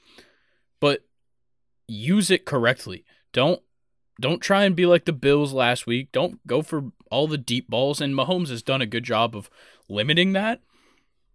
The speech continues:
Just play a little bit more conservative. Play a little bit safer. Let Kelce block a few times. Like, help out Patrick Mahomes because he's a little bit banged up,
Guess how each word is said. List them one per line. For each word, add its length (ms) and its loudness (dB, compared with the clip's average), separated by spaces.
Just 260 -8
play 260 4
a 100 2
little 280 2
bit 180 -2
more 180 2
conservative. 640 -4
Play 240 0
a 80 -6
little 220 0
bit 160 -4
safer. 520 0
Let 380 -6
Kelce 440 -4
block 380 -4
a 60 -12
few 220 -8
times. 520 -8
Like, 180 -2
help 360 0
out 220 4
Patrick 320 0
Mahomes 720 -4
because 540 -6
he's 160 -4
a 60 -6
little 220 -2
bit 260 -6
banged 320 -2
up, 240 -6